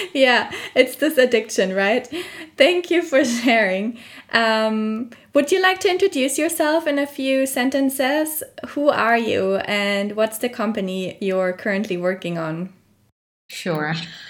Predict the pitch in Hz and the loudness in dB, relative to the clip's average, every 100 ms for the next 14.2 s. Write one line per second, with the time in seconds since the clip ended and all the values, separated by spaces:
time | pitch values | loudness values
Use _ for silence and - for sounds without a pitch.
0 | - - - 240 294 294 262 240 208 277 | -20 -20 0 2 4 4 4 4 4 2
1 | 254 220 208 208 202 202 202 - - - | 4 4 4 4 4 4 0 -6 -12 0
2 | 262 254 247 220 208 196 196 - 233 - | 2 4 4 4 4 2 0 2 2 4
3 | 247 - - 208 208 208 226 - - 233 | 2 0 0 2 6 6 4 0 -2 -2
4 | 226 - 202 196 196 220 196 196 165 170 | 0 0 4 2 2 0 0 0 0 2
5 | 262 - - 208 208 214 214 214 214 208 | 0 -6 0 4 6 4 4 0 2 2
6 | 202 - 196 202 202 202 190 196 - 175 | 0 0 2 2 4 2 0 -2 0 2
7 | 175 170 165 165 196 214 208 190 180 180 | 2 2 -2 -2 0 2 0 2 2 2
8 | 175 - - 170 165 160 175 - 247 277 | -2 -6 -6 -2 0 0 -4 0 4 4
9 | - 349 359 - - _ - 196 190 185 | 2 -2 -2 -8 -12 _ -2 2 6 4
10 | 185 - 175 160 277 - - - _ - | 2 -2 0 0 0 -2 -10 -16 _ -20
11 | - - - _ - 202 202 233 254 285 | -20 -20 -20 _ 0 4 6 6 6 6
12 | 302 294 285 277 269 285 269 277 277 269 | 6 4 4 4 2 0 2 2 2 4
13 | 233 202 - 220 - - - 165 180 - | 4 2 0 -2 -4 -12 0 2 4 2
14 | - | -6